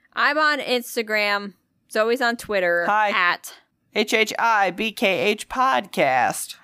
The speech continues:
Speaker 1: I really, really, really, somebody sent a really nice note about the fact that we can't do social media. I'm so sorry I didn't
Speaker 2: Oh,
Speaker 1: read it
Speaker 2: that's really
Speaker 1: 'cause
Speaker 2: sweet.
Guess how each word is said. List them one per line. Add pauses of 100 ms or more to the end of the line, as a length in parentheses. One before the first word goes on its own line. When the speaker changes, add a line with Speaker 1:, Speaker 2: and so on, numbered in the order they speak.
(180)
Speaker 1:
I
really, (160)
really, (100)
really,
somebody
sent
a
really
nice
note
about
the
fact
that
we
can't
do
social
media.
I'm
so
sorry
I
didn't
Speaker 2:
Oh,
Speaker 1:
read
it
Speaker 2:
that's
really
Speaker 1:
'cause
Speaker 2:
sweet.